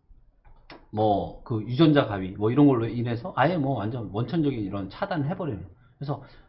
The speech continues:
완전 이제 어떤, 음, 기존의 어떤 의료 체계를 완전 뒤집어 엎는 이런 엄청난 혁명이 지금 다가오고 있다. 이런 얘기를 하고 있고요. 그다음에 또 이제 암이라는 괴물을 이제 잡는 이런 노력들을 하고 있죠. 그래서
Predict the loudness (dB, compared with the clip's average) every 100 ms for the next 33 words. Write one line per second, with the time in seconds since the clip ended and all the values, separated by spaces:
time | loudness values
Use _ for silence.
0 | _ 0 2 4 2 2 -2 -4 -6 -4
1 | -4 -6 -14 -14 -12 -12 -12 -18 -20 -20
2 | -20 -12 4 8 8 6 0 -4 -4 -4
3 | 4 4 4 0 -4 -4 -4 -4 -2 0
4 | 2 0 0 -4 -8 -8 -8 -6 -6 -4
5 | -4 -4 -6 -4 -2 -4 -6 -10 -10 -6
6 | 0 0 0 -6 -8 -6 -6 -6 -20 -20
7 | -14 -6 -2 -2 -4 -6 -8 -8 -8 -12
8 | -14 -20 -20 -20 _ -8 2 4 4 4
9 | 0 0 2 4 4 4 0 0 -2 -2
10 | -4 -4 -6 -10 -14 -20 -20 -12 -4 -2
11 | -2 -4 -4 -2 -4 -4 -8 -6 -8 -8
12 | -10 -8 -10